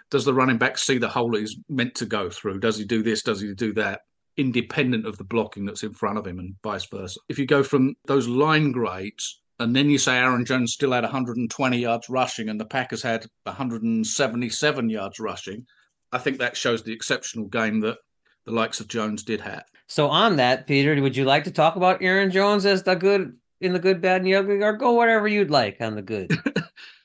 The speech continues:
Speaker 1: The biggest thing for me was the Packers' balance offense, four hundred and seventy yards of offense, two hundred and ninety-three passing, a hundred and seventy-seven rushing. It's the complete balance for me was the,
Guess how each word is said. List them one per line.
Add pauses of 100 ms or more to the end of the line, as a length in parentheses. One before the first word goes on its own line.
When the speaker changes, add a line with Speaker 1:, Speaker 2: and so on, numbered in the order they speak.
(140)
Speaker 1:
The
biggest
thing
for
me
was
the
Packers'
balance
offense,
four
hundred
and
seventy
yards
of
offense, (340)
two
hundred
and
ninety-three
passing,
a
hundred
and
seventy-seven
rushing.
It's
the
complete
balance (240)
for
me
was
the,